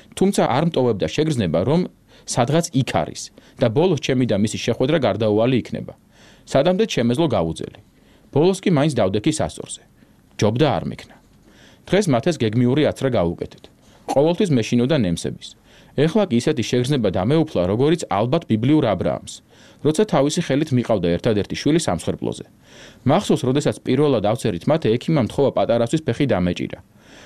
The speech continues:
არ დამავიწყდება მისი სახე, როცა უჩხვლიდეს. იმ ღამეს მეც და მასაც მაღალი სიცხე გქონდა.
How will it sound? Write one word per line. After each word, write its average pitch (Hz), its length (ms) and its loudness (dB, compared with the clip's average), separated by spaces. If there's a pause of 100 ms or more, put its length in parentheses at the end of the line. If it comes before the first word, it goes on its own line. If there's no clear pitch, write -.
(100)
არ 143 200 2
დამავიწყდება 165 640 2
მისი 131 240 0
სახე, 110 260 0
როცა 120 240 0
უჩხვლიდეს. 87 500 -4 (480)
იმ - 180 2
ღამეს 156 300 2
მეც 127 140 0
და 151 120 0
მასაც 127 280 0
მაღალი 104 380 2
სიცხე 131 280 -4
გქონდა. 82 360 -4